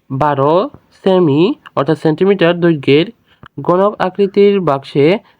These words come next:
রাখা আছে। বাক্সটিকে রঙিন কাগজ, র্যাপিং পেপার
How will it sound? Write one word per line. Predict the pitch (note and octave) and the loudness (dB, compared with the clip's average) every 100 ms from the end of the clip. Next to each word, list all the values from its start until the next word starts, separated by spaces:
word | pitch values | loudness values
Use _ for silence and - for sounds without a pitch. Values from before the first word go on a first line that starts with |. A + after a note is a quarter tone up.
| - | -4
রাখা | C3+ C3 D#3+ G3 A#3+ _ - | -4 -2 -2 -2 -6 _ -6
আছে। | F#3 F3 B2+ A#2+ _ _ _ _ _ - | -6 -2 -2 -4 _ _ _ _ _ -8
বাক্সটিকে | C3+ C#3 G#3 G#3+ G3+ G3 G3 | -8 -4 -4 -4 0 0 2
রঙিন | E3+ C#3+ D3 E3+ G#3 B3 - - | 0 0 2 2 0 -4 -14 -8
কাগজ, | - G3 C#3 A#2+ B2 - - C3 C3+ | -4 -2 -2 -4 -6 -14 -4 -2 0
র্যাপিং | C#3+ F#3 G3+ | 0 0 0
পেপার | A3+ G3+ C3+ | -2 0 -2